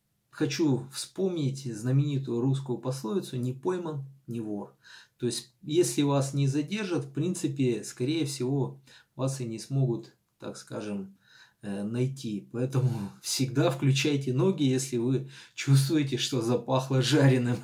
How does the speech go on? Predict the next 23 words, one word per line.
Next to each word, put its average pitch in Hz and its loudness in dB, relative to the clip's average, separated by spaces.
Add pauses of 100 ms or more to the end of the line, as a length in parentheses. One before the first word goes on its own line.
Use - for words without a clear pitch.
(120)
<laughs> - -2
Следующий 185 0
момент. 143 0
Лежачего 170 4
бьют 160 0
сильнее. 139 0 (100)
В - -18
случае 190 2
каких-то 135 -2 (840)
уже 127 0
драк, 139 0
столкновений 131 -2
с - -6
полицией, 131 -6
с - -12
омоном, 135 -4 (600)
старайтесь 151 0
всегда 135 -4
оставаться 120 -6
на 117 -8
ногах. 113 -8
Если 135 2
вы 135 4